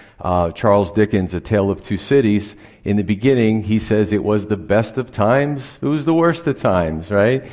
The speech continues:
It was the age of wisdom, it was the age of foolishness, it was the epoch of belief, it was the epoch of incredulity. Some of you are mouthing it, you remember that. Uh, but Jesus kinda gave us this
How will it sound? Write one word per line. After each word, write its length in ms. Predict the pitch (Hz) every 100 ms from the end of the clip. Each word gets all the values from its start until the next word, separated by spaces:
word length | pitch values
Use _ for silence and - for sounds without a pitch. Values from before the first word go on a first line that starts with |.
| - - -
It 100 | 107
was 280 | 110 107 107
the 180 | 113 110
age 340 | 113 117 110
of 160 | 110 98
wisdom, 540 | 131 151 156 151 143
it 60 | 120
was 140 | 98
the 140 | 107
age 200 | 107 101
of 120 | 98 80
foolishness, 840 | - 147 139 127 - 127 123 - - - -
it 60 |
was 240 | 101 101 92
the 280 | 107 110 143
epoch 420 | - 127 117 -
of 180 | 101 90
belief, 560 | 101 101 127 117 -
it 100 | 101
was 220 | 104 95
the 280 | 95 98 92
epoch 380 | 113 - 110 101
of 140 | 101
incredulity. 800 | 104 104 - 107 110 113 98 90
Some 200 | 85 110
of 140 | 107 98
you 140 | 104
are 60 | 92
mouthing 440 | 101 107 104 95
it, 120 | 85 87
you 120 | 92
remember 400 | 98 107 110 98
that. 280 | 87 82 - - - -
Uh, 360 | - 101 101 104
but 760 | 110 135 135 139 - - - 113
Jesus 800 | 104 156 214 127 123 113 - -
kinda 600 | - 135 143 131 117 107 - -
gave 300 | 101 131 135
us 200 | 123 117
this 380 | - 117 101 -